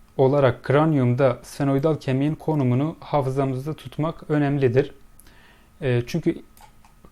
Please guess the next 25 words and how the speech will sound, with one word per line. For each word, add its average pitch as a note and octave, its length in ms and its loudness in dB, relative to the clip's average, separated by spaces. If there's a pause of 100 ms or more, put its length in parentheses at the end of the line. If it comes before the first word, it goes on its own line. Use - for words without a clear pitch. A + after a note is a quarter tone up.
(400)
ayıkladığımızda, C3+ 1080 2
yani B2+ 380 0
bu D3 120 -2
kemiği B2 460 0
kafatasından C3 640 -2
ayıkladığımızda C3 1000 -2
yönlerini C#3+ 500 -2
tayin C#3+ 300 -4
etmek D3 400 -6
biraz C#3+ 200 2
zor C3+ 180 2
olabilir. B2+ 480 0 (400)
Fakat E3+ 360 0
bu F3+ 120 6
açıdan D#3+ 420 -2
işte, D3+ 380 -6 (480)
e, C3+ 180 -4
bakın D3 300 -2
bunlara, D3 500 0 (680)
bu E3 100 2
kemiği D3 380 0
bir D#3+ 160 2 (100)
kuşa D3+ 340 0
benzeteceğiz. A#2+ 720 0 (120)
Burasına C#3+ 640 -2